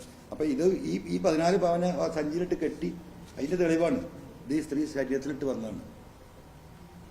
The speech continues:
ശരീരത്തിൽ ആ സാധാരണ വന്ന, പക്ഷെ അവരുടെ കയ്യിൽ സ്വർണ്ണമുണ്ട്, അവർ കാരിയറായിട്ട് വന്ന. അങ്ങനെ ഈ സ്ത്രീയെ അറസ്റ്റ് ചെയ്യുന്നു, ഇവിടെ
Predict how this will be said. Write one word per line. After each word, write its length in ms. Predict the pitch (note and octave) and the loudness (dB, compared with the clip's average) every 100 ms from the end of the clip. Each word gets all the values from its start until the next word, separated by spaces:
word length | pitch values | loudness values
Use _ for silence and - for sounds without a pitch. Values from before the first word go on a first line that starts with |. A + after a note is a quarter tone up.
| - | -8
ശരീരത്തിൽ 600 | B2 B2+ D3+ E3 E3 F#3 | -2 2 4 4 2 2
ആ 100 | D#3 | 2
സാധാരണ 460 | D3+ C#3 C#3 D3+ D#3 | 2 2 2 2 2
വന്ന, 260 | C#3+ B2+ - - | 2 0 -2 -12
പക്ഷെ 140 | - C#3+ | -4 -2
അവരുടെ 200 | D#3 D#3 | 0 0
കയ്യിൽ 160 | D3+ | 0
സ്വർണ്ണമുണ്ട്, 340 | C#3 C3 C#3+ D#2+ - - - - - - - - - - - - - - - | -2 0 0 -2 -6 -16 -18 -20 -20 -20 -18 -18 -18 -18 -20 -20 -20 -12 -4
അവർ 140 | E3+ - | -2 2
കാരിയറായിട്ട് 480 | E3 E3+ G3 G3+ F#3+ | 4 8 8 8 8
വന്ന. 240 | D#3 G#2+ - - - - - - - - - - - - - | 6 4 -2 -12 -16 -18 -20 -20 -20 -20 -20 -20 -18 -18 -4
അങ്ങനെ 640 | C3 F3 G3+ E3+ F#3+ - - - - - - - - - - - - - - - - - - D#3+ | 2 6 8 6 4 -2 -10 -14 -16 -20 -20 -20 -20 -20 -20 -20 -20 -20 -20 -20 -20 -20 -6 -2
ഈ 80 | |
സ്ത്രീയെ 340 | F#3 D#3 E3+ F#3 | 0 4 6 8
അറസ്റ്റ് 300 | E3 D#3+ F3+ | 6 4 4
ചെയ്യുന്നു, 400 | E3+ D3+ E3+ - - - - - - - - - - - - - - - - - - | 4 4 -2 -4 -10 -16 -18 -18 -20 -20 -20 -20 -20 -20 -20 -20 -20 -20 -20 -20 -6
ഇവിടെ 300 | C3 E3 E3+ | 2 2 2